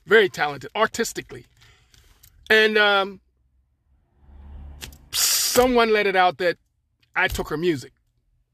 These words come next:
She didn't have any music that I knew of. And her artwork, I didn't need that. I can create my own. I would do something to protect her, more so to not.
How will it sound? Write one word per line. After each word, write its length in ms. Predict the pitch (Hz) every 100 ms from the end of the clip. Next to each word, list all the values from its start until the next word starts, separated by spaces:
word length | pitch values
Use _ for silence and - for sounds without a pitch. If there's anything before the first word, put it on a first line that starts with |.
| _
She 160 | - 226
didn't 140 | 226
have 180 | 196 185
any 100 | 151
music 300 | 123 120 117
that 160 | 123
I 100 | 135
knew 240 | 220 - -
of. 240 | 175 - _ _ _ _ _ _ _ _
And 200 | 180 185
her 160 | 180 185
artwork, 460 | 175 277 - 170 143
I 80 | 185
didn't 160 | 277
need 240 | 233 339 131
that. 300 | 220 294 -
I 80 |
can 180 | 247 196
create 400 | 127 175 185 175
my 80 | 143
own. 340 | 190 330 156 - _ _ _ _ _ _ _ _ _ _ _ _ _ _ _ _ _ _ _ _ -
I 140 | 233
would 220 | 311 214 - _ 156 _ -
do 200 | 269 247
something 380 | - 240 220
to 120 | - 156
protect 540 | 135 - 294 - - _ _ _ -
her, 520 | 202 196 175 185 233 _ _ _ _ _ _ -
more 200 | 202 233
so 300 | - 226 208
to 220 | - 185
not. 260 | 185 294